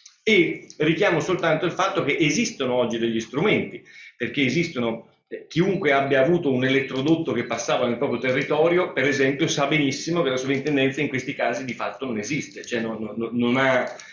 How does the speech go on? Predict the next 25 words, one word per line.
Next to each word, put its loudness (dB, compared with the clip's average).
alcun 0
tipo 0
di 2
potere. 0
E -6
qui -2
non 2
stiamo 2
parlando 2
di 2
depotenziare 0
le, 2
le -4
sovrintendenze, 0
ma 0
forse 0
di -2
trovare 2
un 2
nuovo 4
assetto 0
istituzionale -2
che -2
ci 0
permetta 0